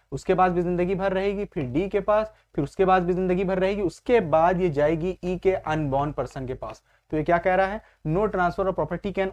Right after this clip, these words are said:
operate to create an interest which is to take effect after the lifetime of one or more living person at the date of such transfer।" अब जब ये इसको ट्रांसफर कर रहा था ये सारे लोग जिंदा थे,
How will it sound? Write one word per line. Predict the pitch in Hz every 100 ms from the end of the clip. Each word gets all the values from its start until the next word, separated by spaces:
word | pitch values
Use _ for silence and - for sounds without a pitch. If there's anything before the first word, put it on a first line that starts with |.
| 147
operate | 135 151 190 220
to | 208 -
create | 175 202 202
an | 196 156
interest | 156 190 185
which | 147 196
is | 226 -
to | 233 -
take | 220 233
effect | 214 - 240 - -
after | 151 170 - 254 247 208
the | 233 233 - - 156
lifetime | 151 170 214 - 190 208
of | 208 190
one | 135 208
or | 196 170
more | 160 175 180
living | 170 180
person | 185 180 202 185
at | 156 151
the | 151
date | 147 156 151
of | -
such | 156 -
transfer।" | 165 165 175 170 - _
अब | 156 156
जब | 170 147
ये | 139 202
इसको | 202 -
ट्रांसफर | 208 170 147 -
कर | 190 196
रहा | 185 151
था | -
ये | 220 220
सारे | - 165 190
लोग | 196 202
जिंदा | 151 143 139
थे, | 123 -